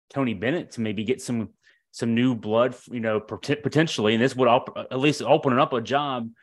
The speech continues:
an opportunity for someone to come in from outside who maybe can inject some new ideas about, especially offense. Uh, to, to the, to the system, maybe bring some thoughts from another coaching tree, perhaps. I know he could also, he could just recruit from within and then fill,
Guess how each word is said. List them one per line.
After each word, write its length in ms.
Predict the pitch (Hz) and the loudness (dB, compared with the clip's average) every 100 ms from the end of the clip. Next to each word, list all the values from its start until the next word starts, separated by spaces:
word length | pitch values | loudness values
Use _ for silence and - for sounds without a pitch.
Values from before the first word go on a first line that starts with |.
| - | -6
an 80 | 117 | 0
opportunity 560 | 131 120 131 131 131 | 0 0 0 2 2
for 160 | 120 120 | 0 -2
someone 400 | - 123 123 120 | -2 -2 0 0
to 60 | 113 | 0
come 280 | 123 113 | 0 0
in 220 | 110 123 117 | 0 0 -2
from 180 | 113 | -4
outside 640 | 101 113 104 - 120 131 117 | 0 0 0 0 0 2 0
who 80 | 110 | 0
maybe 260 | 107 110 | 0 -2
can 140 | 110 110 | -2 -4
inject 440 | 101 90 117 - | -2 0 0 -2
some 220 | - 110 | -4 0
new 160 | 104 110 | 2 4
ideas 600 | 107 92 104 113 110 98 | 2 0 0 2 0 -2
about, 400 | 85 101 101 - _ _ _ _ _ _ | 0 2 2 -2 _ _ _ _ _ _
especially 320 | - 156 127 | -2 0 2
offense. 720 | 95 113 - 180 202 - - - | 4 4 2 -2 -2 -8 -10 -10
Uh, 300 | 127 123 123 123 _ _ _ | 0 2 2 -2 _ _ _
to, 400 | - 139 135 131 | 0 2 4 2
to 160 | - 143 | -2 -2
the, 120 | 127 117 - | -2 -4 -6
to 100 | 143 | 0
the 100 | 139 | 0
system, 380 | - 147 170 151 | 0 -4 -2 -2
maybe 200 | 117 120 | 0 0
bring 240 | 120 127 | 0 -2
some 200 | 127 113 | -2 -2
thoughts 300 | 117 117 107 | 2 2 0
from 160 | - 117 | -4 0
another 260 | 110 117 | 2 0
coaching 400 | 113 113 113 123 | 2 0 0 -4
tree, 440 | 123 135 131 143 - - _ | -2 0 2 2 -2 -18 _
perhaps. 580 | - 127 127 165 - - | -2 0 2 0 0 -2
I 80 | 117 | 2
know 140 | 131 | 4
he 100 | 127 | 4
could 120 | 117 | 2
also, 380 | 107 117 123 110 101 | 2 0 -2 -4 -4
he 100 | 135 | -4
could 120 | 139 | -2
just 180 | 117 - | -2 -6
recruit 320 | 110 - 135 | -4 -2 -2
from 140 | 117 | 0
within 340 | 104 92 110 123 | -2 0 -2 0
and 140 | 107 | 0
then 100 | 101 | -2
fill, 400 | 98 110 107 104 | 0 2 2 0